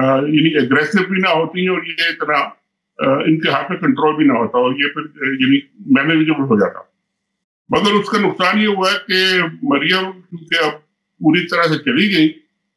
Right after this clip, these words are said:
और अब वो चल नहीं रहा, तो अब उनका मतलब है या तो वो बिल्कुल fail हो जाएगा और फिर शहबाज शरीफ को वापस ही लेना पड़ेगा। और अगर वो हुआ तो फिर चौधरी निसार का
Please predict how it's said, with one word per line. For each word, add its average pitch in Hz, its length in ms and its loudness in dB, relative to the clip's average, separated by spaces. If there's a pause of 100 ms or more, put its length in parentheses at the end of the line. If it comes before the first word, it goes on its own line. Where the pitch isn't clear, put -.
(120)
और 156 140 2
अब 170 160 0
वो 170 100 -4
चल 151 220 0
नहीं 196 180 4
रहा, 170 160 0
तो 180 220 -4
अब 165 160 0
उनका 175 360 -4
मतलब 175 300 -4
है 180 80 2
या 165 140 0
तो 165 120 -6
वो 170 220 -6
बिल्कुल 160 260 -4
fail 143 200 0
हो 190 120 -2
जाएगा 175 260 0
और 170 100 2
फिर 147 300 -6
शहबाज 147 300 -2
शरीफ 156 300 -4
को 156 160 -2
वापस 127 240 -2
ही 165 140 -6
लेना 147 120 0
पड़ेगा। 135 400 -2 (840)
और 127 440 2 (1120)
अगर 143 320 0
वो 151 100 2
हुआ 180 240 2
तो 175 140 -2
फिर 151 140 -2
चौधरी 147 420 -4
निसार 143 280 -2
का 147 340 -2